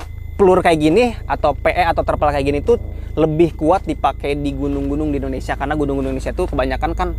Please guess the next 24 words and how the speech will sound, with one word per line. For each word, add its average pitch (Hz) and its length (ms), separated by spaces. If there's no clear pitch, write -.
akar-akar 160 480
sama 143 160
bebatuan. 127 560
Jadi, 156 240
jadi 185 240
kenapa 190 480
akhirnya 170 320
si - 160
Arey 165 720
di 147 160
tenda 147 400
Arjuno 143 560
saya 143 240
ini 143 160
tuh 143 160
memakai 139 640
si - 160
terpal - 640
P - 80
E 131 120
ini 151 160
atau 127 640
floor 165 380
terpal? 151 420